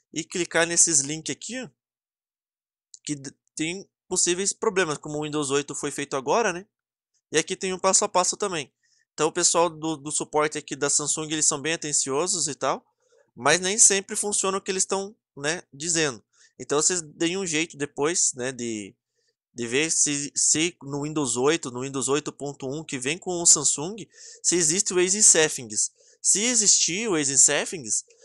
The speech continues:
é, e não conseguir habilitar essa tela de Caps Lock, a tela de Nunlock, é, o função volume, né, como vocês podem ver aqui, é, deixando o volume on, deixando o volume off.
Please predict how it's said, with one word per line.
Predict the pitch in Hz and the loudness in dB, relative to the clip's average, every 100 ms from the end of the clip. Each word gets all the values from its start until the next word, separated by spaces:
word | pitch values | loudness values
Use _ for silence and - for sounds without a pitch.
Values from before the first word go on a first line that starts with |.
| _ _ | _ _
é, | - 139 131 | 0 2 2
e | 131 160 214 | 0 -4 -2
não | 170 202 | -2 -2
conseguir | 196 - 156 | 2 0 2
habilitar | 170 151 156 143 127 131 139 _ _ - | 0 0 -4 -2 2 2 2 _ _ -2
essa | 131 - 151 | 4 4 4
tela | 131 139 | 2 2
de | 147 | 2
Caps | 143 135 - | -2 -4 -2
Lock, | 117 120 160 147 - 113 _ _ | 0 2 4 2 -2 -14 _ _
a | - | -4
tela | 120 139 147 | 0 2 2
de | 151 | 0
Nunlock, | 151 131 113 135 160 143 - 117 _ _ _ | -4 -2 2 6 6 4 0 -12 _ _ _
é, | - 120 - | 0 2 2
o | 139 | -2
função | - 156 139 - 143 156 151 | -4 -2 6 6 6 2 0
volume, | 139 139 120 143 165 165 127 107 87 _ _ | -2 0 0 2 4 2 0 -10 -14 _ _
né, | 110 127 | -2 -2
como | 165 127 120 | -2 -10 -4
vocês | 123 - | -2 0
podem | 131 127 | -2 -4
ver | 127 | -4
aqui, | 127 - 131 151 - _ _ | -4 -4 -6 -6 -8 _ _
é, | - 110 | -2 -2
deixando | 120 123 135 139 | 0 0 0 -2
o | |
volume | 131 135 135 127 | -4 -4 -4 -4
on, | 123 147 156 143 117 | -2 0 -2 -2 -4
deixando | 117 131 135 | -4 -4 -6
o | 127 | -6
volume | 135 131 117 | -6 -4 -2
off. | 123 190 - | 0 0 -2